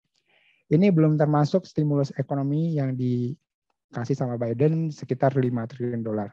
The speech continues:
Jadi total ada sekitar sembilan triliun dolar. Angka yang fantastis ya. Dengan banyaknya uang yang beredar, saat ini terjadi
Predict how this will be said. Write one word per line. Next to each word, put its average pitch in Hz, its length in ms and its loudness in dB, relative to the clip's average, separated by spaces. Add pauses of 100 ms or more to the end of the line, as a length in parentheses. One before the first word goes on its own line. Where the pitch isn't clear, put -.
(120)
Jadi - 160 -4
total 139 400 2
ada 113 160 0
sekitar 120 320 -2
sembilan 123 560 -2
triliun 120 400 -4
dolar. 113 320 -4 (560)
Angka 123 240 0
yang 123 160 0
fantastis 123 560 -2
ya. 107 80 -4 (800)
Dengan 208 320 4
banyaknya 160 640 2
uang 135 240 0
yang 131 160 -4
beredar, 123 400 -2 (1600)
saat 135 240 -2
ini 160 320 0 (400)
terjadi 131 480 2